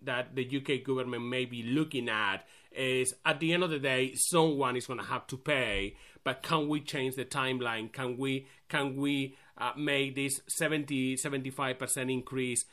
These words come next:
not just in one year, but make it for five years and, and therefore finance with, with, with sovereign debt, et cetera, et cetera? I will be expecting some of this.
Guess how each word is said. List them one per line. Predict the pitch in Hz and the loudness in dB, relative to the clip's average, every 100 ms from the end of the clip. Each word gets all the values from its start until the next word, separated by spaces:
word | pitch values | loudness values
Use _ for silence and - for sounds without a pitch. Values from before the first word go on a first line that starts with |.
| - - | -14 -4
not | 143 143 135 | 0 0 -2
just | 131 127 | -2 0
in | 127 | -2
one | 123 127 123 | 0 0 0
year, | 120 131 123 113 110 - - | 0 0 2 0 -4 -6 -10
but | - 120 | -6 -2
make | 131 131 | -2 0
it | 131 120 | -2 -4
for | - 131 | -4 -6
five | 120 - 120 120 117 | -6 -4 -2 -2 -2
years | 123 120 117 113 - - | -2 0 -2 -2 -6 -10
and, | 113 113 | -12 -8
and | 123 | -6
therefore | 120 120 - 117 | -4 -6 -6 -10
finance | 110 131 123 120 117 - | -4 -2 -2 -2 -6 -8
with, | 113 104 | -10 -8
with, | 123 107 - | -8 -10 -10
with | 120 101 - | -12 -10 -8
sovereign | - 135 123 113 | -4 -2 -2 -4
debt, | 113 110 107 | -4 -6 -8
et | 107 | -8
cetera, | 135 113 117 | -8 -8 -10
et | 104 | -8
cetera? | 127 101 87 - - | -8 -8 -10 -12 -6
I | 147 | -2
will | 156 180 | 2 4
be | 165 180 | 4 6
expecting | 156 131 - 165 - 143 | 6 4 2 0 2 0
some | 127 139 | 0 -2
of | 120 | -2
this. | 143 131 107 | -2 -2 -6